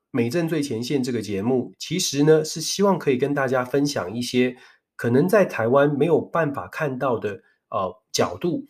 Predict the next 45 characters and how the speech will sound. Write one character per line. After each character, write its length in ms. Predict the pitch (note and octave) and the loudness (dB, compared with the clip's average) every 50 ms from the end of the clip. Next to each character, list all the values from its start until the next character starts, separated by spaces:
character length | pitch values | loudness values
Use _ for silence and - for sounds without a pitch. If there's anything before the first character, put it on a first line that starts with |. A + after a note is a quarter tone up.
| _ - - - | _ -20 -8 0
跟 240 | - D3+ D3 D3+ D3+ | 2 2 2 4 4
更 180 | - F3+ D#3 | 2 2 2
深 360 | D3+ - - - F3+ F3 F#3 | 2 0 0 2 2 2 2
入 180 | F#3 G3 F#3 C#3+ | 2 2 0 2
的 200 | - G#2+ G2 F#2+ | 0 0 0 -2
一 80 | A#2+ A#2 | -4 -4
些 180 | - B2 A#2 | 0 2 2
分 220 | A#2 - A#2+ A#2 B2 | 2 2 2 0 0
析。 400 | B2 - - B2 B2 B2 - _ _ _ _ - | -2 -2 0 0 0 -2 -4 _ _ _ _ 0
透 180 | - G3+ F#3+ | 4 4 4
过 200 | - F#3 F#3 E3+ | 6 6 4 4
这 120 | D#3 E3 D#3 | 4 2 4
个 120 | C#3+ C#3 | 4 4
广 200 | C#3+ A#2+ G2+ G2 | 4 2 0 0
播 160 | G2 B2 C3+ | 0 0 0
节 240 | C3+ C3 B2 G#2 G2+ | 0 -2 -4 -4 -2
目 200 | A2 C#3 C#3+ C3+ | 0 2 2 2
呢， 240 | A#2+ A#2 A#2 A#2 A#2 - _ _ _ - | 4 4 2 2 0 -4 _ _ _ -6
我 140 | - A2+ A2 | -2 -2 0
希 260 | A2+ - - - F3+ | 0 -2 -2 0 0
望 340 | F#3 G3+ G3+ F3 C3 A#2 - _ _ _ _ _ - | 2 4 4 2 2 0 -6 _ _ _ _ _ -10
可 180 | - - B2+ | -6 -4 -2
以 380 | C3+ C#3+ C3+ A2 G#2 G2+ - - _ _ _ - | 0 0 0 0 -2 -6 -12 -16 _ _ _ -8
不 180 | - - A3+ A#3 | 0 4 4 6
只 160 | F#3+ C#3+ A#2+ | 6 6 6
是 100 | - C#3+ | 6 4
谈 260 | - - A2 G2 A2 | 4 4 2 2 2
政 240 | - - D#3+ C#3+ B2+ | 4 6 6 6 6
治， 260 | B2 - - B2+ B2+ | 4 2 2 0 -2
也 200 | - B2 A2+ A#2 | -2 0 0 2
让 180 | D3 F#3+ F#3+ F#3 | 2 4 4 2
大 200 | F#3 F#3+ E3 D3 | 2 0 0 0
家 180 | D#3 D#3+ D#3+ | 0 0 0
稍 320 | D#3 - - G3+ G3+ G#3+ G#3+ | 0 0 2 4 4 4 2
稍 240 | G#3 - G#3 G3+ | 2 2 2 2
的 160 | G3 G3+ C#3+ A2 | 4 4 4 4
了 220 | F#2+ A2 B2 D#3 | 4 4 2 2
解 160 | D#3 C#3+ A#2 | 0 0 -2
一 100 | G2+ G2+ | -4 -2
下 180 | - - C#3+ B2+ | -2 -2 -2 0
美 200 | B2 A#2 G#2+ G2 | 0 -2 -2 -2
国 180 | G2 A2+ A#2+ | -2 -2 -2
各 140 | B2 - F#3+ | -2 -2 -2
个 120 | F3+ C#3+ C3+ | 0 0 0
州 340 | B2 - D#3+ D#3 D#3+ D#3+ D#3 | 2 6 6 6 6 6 2